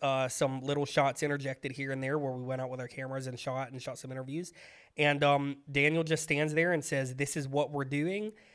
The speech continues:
And then utilizing text and the visuals, uh, with some fancy editing,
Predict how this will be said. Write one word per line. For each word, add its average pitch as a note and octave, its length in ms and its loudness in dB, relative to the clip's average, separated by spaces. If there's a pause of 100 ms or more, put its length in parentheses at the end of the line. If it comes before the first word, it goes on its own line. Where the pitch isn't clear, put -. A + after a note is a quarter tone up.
(180)
And D3 180 4
then C#3 360 2
utilizing C#3 640 2
text - 600 0 (120)
and D3+ 240 2
the D3 60 0
visuals, C3+ 840 -4 (300)
uh, C3+ 180 4
with C3+ 140 -2
some C3+ 200 0
fancy C#3 520 -6
editing, C3 420 -2